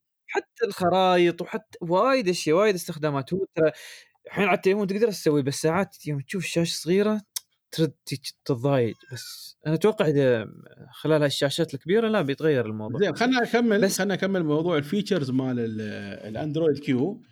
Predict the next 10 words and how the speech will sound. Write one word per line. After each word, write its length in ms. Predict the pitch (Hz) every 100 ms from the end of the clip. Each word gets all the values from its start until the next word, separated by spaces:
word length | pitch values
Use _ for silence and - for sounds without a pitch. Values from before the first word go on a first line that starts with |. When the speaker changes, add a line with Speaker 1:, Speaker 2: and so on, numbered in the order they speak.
| _ _
Speaker 2:
في 160 | 185
شيء 140 | 202 226
تبي 260 | 208 208
تضيفه 300 | 185 220 214
عن 60 | 202
Speaker 1:
نعم. 80 | 190
Speaker 2:
الفولد؟ 460 | 151 226 302 254 - _ _ _ _ _ _ _ _ - - - _ _
Speaker 1:
والله 480 | 143 175 226 262 240
شوف، 360 | 262 190 -
و-، 340 | - 147 147